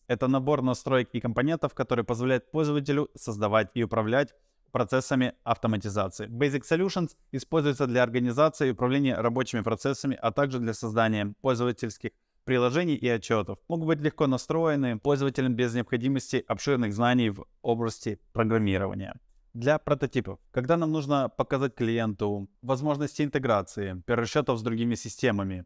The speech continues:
для того, чтобы показать, как это работает в реальности, мы можем использовать Power Automate. Background processes. Это процессы, которые используются в фоновом режиме без участия пользователя. Эти процессы могут быть запущены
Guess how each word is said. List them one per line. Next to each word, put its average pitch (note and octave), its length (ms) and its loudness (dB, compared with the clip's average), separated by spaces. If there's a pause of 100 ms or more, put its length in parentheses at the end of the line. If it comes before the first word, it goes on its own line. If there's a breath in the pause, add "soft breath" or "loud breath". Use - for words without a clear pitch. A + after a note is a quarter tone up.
для B2+ 140 0
того, D3 160 -2
чтобы C3+ 220 -4
показать, C3 360 0
как B2+ 180 0
это A#2+ 140 0
работает A2 400 0
в A#2 60 -4
реальности, C#3 640 0
мы A#2+ 100 -6
можем C3 260 0
использовать D#3 460 -2 (100)
Power A2+ 320 4
Automate. G2+ 420 -6 (300)
Background D#3 640 2
processes. G#2+ 640 0 (140)
Это C#3 220 -2
процессы, - 420 -2
которые C3+ 380 2
используются C#3 560 -2
в - 60 -6
фоновом A#2+ 420 2
режиме C#3 400 0
без G#2+ 200 -2
участия A#2 540 0
пользователя. G2+ 760 -2 (160)
Эти C#3+ 160 -2
процессы E3+ 360 0
могут D#3 240 0
быть C#3+ 160 0
запущены C#3 600 0